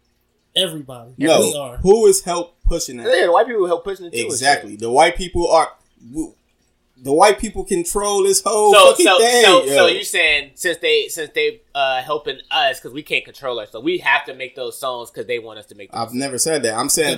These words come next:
Speaker 2: they
Speaker 1: but that's
Speaker 2: play a
Speaker 1: how it's
Speaker 2: part in
Speaker 1: coming
Speaker 2: that
Speaker 1: off,
Speaker 2: as
Speaker 1: though.
Speaker 2: well.
Speaker 3: No, but what I, what, what we're, what me and Rico is getting at is there's been points in our history where we didn't do this shit. Like, during the Malcolm X time, we wasn't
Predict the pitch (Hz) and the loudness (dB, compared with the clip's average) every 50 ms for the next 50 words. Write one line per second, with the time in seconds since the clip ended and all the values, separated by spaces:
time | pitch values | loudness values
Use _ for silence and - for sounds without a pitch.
0 | 135 147 156 180 190 165 151 - - - - 170 165 151 139 131 127 120 - - | 0 0 0 2 0 0 0 0 0 0 0 0 0 0 -2 -2 -2 -2 -2 -2
1 | - 214 - 120 113 113 120 147 165 160 - - 160 - - 165 160 170 165 165 | -4 -4 -6 -6 -6 -4 0 0 2 4 4 4 4 4 2 -2 -2 -2 0 0
2 | 160 160 165 180 180 - - 160 180 175 - - 156 156 175 175 165 151 - 151 | -2 -2 -2 -4 -4 -4 -4 -4 -2 -2 -2 -2 -4 -8 -6 -4 -4 -4 -4 -4
3 | 151 143 143 156 151 143 143 139 151 139 - 147 139 131 127 127 127 127 120 113 | -6 -6 -6 -6 -6 -6 -6 -8 -10 -8 -6 -6 -6 -6 -6 -8 -10 -14 -12 -8
4 | 110 156 165 160 151 135 131 123 123 120 - - 127 131 123 120 117 113 - - | -6 -6 -6 -6 -6 -6 -4 -4 -4 -4 -6 -8 -6 -6 -6 -6 -8 -10 -14 -18
5 | - _ _ _ _ _ _ _ _ _ _ _ _ _ 170 170 190 196 190 180 | -20 _ _ _ _ _ _ _ _ _ _ _ _ _ 0 0 2 2 0 -2
6 | - - _ - 160 156 151 - - - 180 160 151 143 - - 143 143 135 131 | -4 -6 _ -8 -6 -6 -6 -8 -8 -6 -4 -4 -4 -4 -6 -8 -8 -6 -4 -4
7 | 127 120 120 160 151 - - 131 123 127 123 120 123 123 120 113 123 131 123 123 | -4 -4 -4 -6 -8 -8 -10 -14 -12 -12 -10 -6 -6 -6 -6 -6 -6 -10 -10 -8
8 | 120 113 110 107 123 120 107 101 95 - - 107 95 98 110 110 139 143 143 143 | -8 -10 -10 -12 -18 -18 -18 -18 -18 -18 -16 -16 -14 -14 -12 -10 -8 -8 -6 -6
9 | 135 139 139 139 135 - 127 127 131 135 127 - - _ _ - - 135 127 127 | -6 -4 -4 -6 -6 -8 -10 -8 -8 -8 -8 -10 -14 _ _ -14 -10 -8 -6 -6
10 | 123 117 110 131 147 147 147 147 123 120 120 | -6 -6 -8 -10 -8 -4 -4 -4 -4 -6 -12